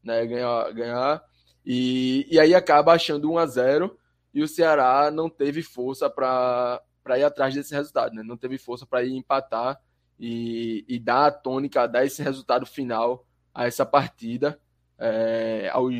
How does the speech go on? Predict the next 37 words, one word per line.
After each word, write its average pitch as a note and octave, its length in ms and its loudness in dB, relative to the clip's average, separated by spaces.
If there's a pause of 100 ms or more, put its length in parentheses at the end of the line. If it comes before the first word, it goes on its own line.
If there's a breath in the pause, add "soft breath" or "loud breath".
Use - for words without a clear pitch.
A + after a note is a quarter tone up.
(140)
o C#3 120 -6
gol C3+ 220 -2
foi D3 160 -4
por D3 100 -12
volta C3+ 260 -4
dos D3 200 -4
quinze F3 500 -2
ali C#3 440 2 (320)
do A#2+ 500 -2
segundo C3 400 -6
tempo, C#3 540 -4 (400)
né? A2 300 -4
E A#2 140 -2
o A#2 80 -2
Ceará A#2+ 440 2 (260)
tenta E3 360 2
ainda C3+ 260 2
por - 160 -6
mais B2 240 -2
trinta, B2+ 360 -4
trinta B2+ 240 -6
e B2 40 -2
poucos B2 260 -8
minutos, B2+ 540 -4 (300)
mas B2 180 -4
não C3 120 -2
consegue B2+ 420 -2
sair B2+ 280 0
do C3+ 120 -2
canto A#2+ 480 -8 (340)
e, A#2 540 -4
e B2 80 -6
perde B2+ 360 0
por D3 140 -4
um D#3 80 0
a E3+ 80 4
zero, E3 440 4